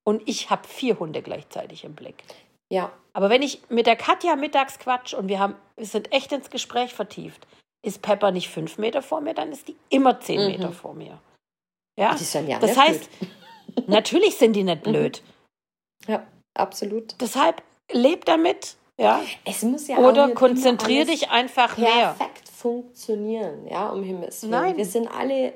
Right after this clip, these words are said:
Speaker 1: Aber dann, dann muss man halt auch so ehrlich sein und sagen, „Okay, ich bin abgelenkt, ja.“ Meine,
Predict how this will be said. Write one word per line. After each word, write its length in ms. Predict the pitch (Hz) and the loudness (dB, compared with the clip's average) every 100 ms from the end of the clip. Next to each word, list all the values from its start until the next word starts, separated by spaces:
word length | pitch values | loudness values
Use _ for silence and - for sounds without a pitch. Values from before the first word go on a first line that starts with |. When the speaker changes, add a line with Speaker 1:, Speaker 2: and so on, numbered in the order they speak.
| - - | -4 2
Speaker 1:
Aber 180 | 233 | 4
dann, 280 | 240 277 302 - | 6 4 2 2
dann 200 | 254 285 | 4 6
muss 180 | 339 339 | 4 2
man 160 | 320 269 | 4 6
halt 220 | 285 277 | 6 6
auch 120 | 254 | 2
so 120 | - | 4
ehrlich 380 | 262 254 269 269 | 4 6 4 4
sein 260 | - 240 320 | 4 6 4
und 140 | - | 2
sagen, 260 | - 220 240 | 6 6 6
„Okay, 340 | 214 - 349 - - - _ | 4 4 4 0 -16 -20 _
ich 260 | 294 294 | 2 4
bin 160 | - 240 | 4 4
abgelenkt, 720 | 240 254 - 311 311 339 392 | 4 2 2 4 6 4 2
ja.“ 320 | 277 220 247 254 - - _ - - 226 | 2 6 4 2 -10 -20 _ -16 -6 4
Meine, 440 | 277 277 311 - | 6 6 2 -2